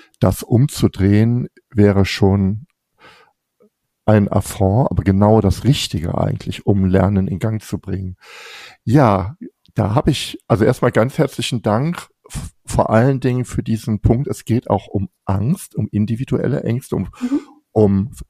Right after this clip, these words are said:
Speaker 1: Fragen macht möglicherweise verletzlich, falsche Antworten auch, aber die Frage hat mehr, vielleicht auch mehr Sprengstoff. Ähm,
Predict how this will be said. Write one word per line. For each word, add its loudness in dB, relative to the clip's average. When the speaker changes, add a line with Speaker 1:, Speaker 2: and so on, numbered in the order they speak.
Speaker 1:
Fragen 2
macht -2
möglicherweise 0
verletzlich, -4
falsche -2
Antworten 0
auch, 2
aber -2
die 0
Frage 0
hat -4
mehr, -2
vielleicht 0
auch -4
mehr 0
Sprengstoff. -4
Ähm, 4